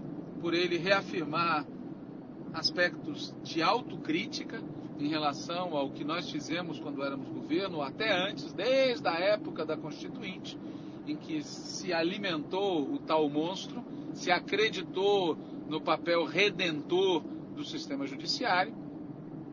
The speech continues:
passando pela análise concreta que ele fez dos militares, das Forças Armadas, da postura das Forças Armadas em relação ao mundo, em relação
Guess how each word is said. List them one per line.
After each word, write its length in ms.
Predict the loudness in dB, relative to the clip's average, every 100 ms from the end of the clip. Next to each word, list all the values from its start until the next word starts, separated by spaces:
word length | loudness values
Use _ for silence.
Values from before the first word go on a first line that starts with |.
| -10 -10 -10 -10 2
passando 500 | 2 4 0 -2 -2
pela 240 | 2 4
análise 420 | 4 2 2 -2
concreta 680 | -4 -4 -2 2 4 4 0
que 80 | -4
ele 120 | -4
fez 480 | -2 -2 2 2 0
dos 300 | -4 -6 -6
militares, 840 | -4 -4 -2 0 2 2 0 -2
das 200 | -2 -2
Forças 380 | -2 -6 -4 -2
Armadas, 720 | -2 2 2 2 0 -4 -6 -8 -10 -10 -2
da 100 | -2
postura 600 | 0 -4 -4 -4 0 2
das 200 | 0 0
Forças 340 | -4 -4 -2
Armadas 540 | -2 0 0 0 -2 -4
em 60 |
relação 500 | -2 -2 -2 -4 -2
ao 140 | 0 -2
mundo, 520 | -4 -4 -4 -4 -4
em 40 |
relação 640 | -2 -2 -4 -4 -4 -2